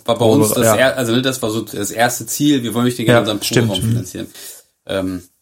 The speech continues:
Speaker 1: vergisst man auch gerne.
Speaker 2: Stimmt, das habe ich noch im Kopf. Mhm. Ja, ja, wir haben jetzt tatsächlich unseren Proberaum, weil wir, weil einfach so oft, äh, leer steht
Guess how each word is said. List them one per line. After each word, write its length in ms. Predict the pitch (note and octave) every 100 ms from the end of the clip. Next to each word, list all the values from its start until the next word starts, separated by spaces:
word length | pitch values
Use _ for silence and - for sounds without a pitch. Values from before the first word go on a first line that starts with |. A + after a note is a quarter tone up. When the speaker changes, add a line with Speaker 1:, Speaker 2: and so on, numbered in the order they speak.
| -
Speaker 1:
vergisst 260 | A#2+ -
man 140 | C#3 A#2+
auch 180 | D3+ - -
gerne. 240 | G#2 F#2+
Speaker 2:
Stimmt, 280 | F2 - D3
das 120 | B2
habe 160 | C3+ B2+
ich 40 |
noch 140 | B2+ B2+
im 80 | B2
Kopf. 340 | B2 - -
Mhm. 320 | B2 A2+ B2+ C3+ _ _ _ _ _ _ -
Ja, 280 | D3 C3+ C#3
ja, 240 | C3+ B2+ A#2+
wir 80 |
haben 80 | C3+
jetzt 140 | D3 -
tatsächlich 340 | C3 C#3+ -
unseren 260 | C3 C#3+ C#3
Proberaum, 460 | C#3 C#3 B2+ C3
weil 160 | B2 A#2
wir, 140 | A#2
weil 160 | A#2 A#2+
einfach 240 | A#2 A#2+
so 420 | A#2 - D3+ - - - -
oft, 400 | B2+ C#3 - - -
äh, 340 | A#2+ A#2 A2+ A2+ - - - - _ _ _
leer 260 | A2+ A2+ C#3+
steht 560 | - - A#2 D3 -